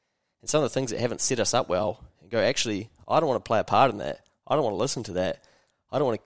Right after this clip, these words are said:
teach my kids that. I'm not going down that path. I'm not complaining all, all the time about money and people that have it and how they're greedy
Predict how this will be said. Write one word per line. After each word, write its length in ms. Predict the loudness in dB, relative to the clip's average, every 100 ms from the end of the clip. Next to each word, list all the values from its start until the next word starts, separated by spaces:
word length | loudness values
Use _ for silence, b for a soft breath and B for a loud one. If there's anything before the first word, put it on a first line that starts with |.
| _
teach 240 | -6 -2
my 140 | 0 0
kids 280 | 0 -2
that. 300 | -2 -2 -4 -6 _ _ _ _ _ _ _ _ -4
I'm 80 |
not 160 | 0 2
going 200 | 4 4
down 140 | 2
that 160 | -2 -4
path. 460 | -2 -2 -2 -8 -20 _ _
I'm 80 | -4
not 120 | -4
complaining 440 | -4 -2 0 2
all, 100 | 0 0
all 120 | -2
the 80 | -4
time 200 | -2 -2
about 240 | -2 -2 -2
money 300 | -2 -2 -2
and 240 | -6 -14 -10
people 220 | -8 -2
that 100 | -2
have 220 | 0 0
it 200 | 0 0
and 120 | -4 -6
how 340 | -2 0 -2 b b b b
they're 180 | -2 -2
greedy 560 | 0 0 0 -2 -4